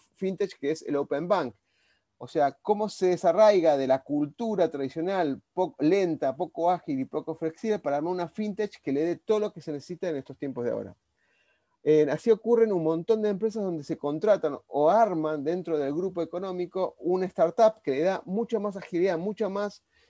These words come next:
eh, dinamismo a lo que tradicionalmente está manejando esta cultura organizacional ahora. Em,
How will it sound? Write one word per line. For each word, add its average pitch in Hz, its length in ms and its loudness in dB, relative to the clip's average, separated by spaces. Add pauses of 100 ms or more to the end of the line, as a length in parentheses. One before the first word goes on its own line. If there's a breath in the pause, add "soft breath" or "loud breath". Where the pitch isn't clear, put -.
(140)
eh, 123 720 2
dinamismo 185 880 0
a 135 120 -2
lo 139 260 0
que 143 100 -4
tradicionalmente 156 760 -2
está 156 300 0
manejando 139 500 -6
esta 123 260 -6
cultura 127 560 -4
organizacional 117 580 -4
ahora. 104 280 -6 (1080)
Em, 170 520 2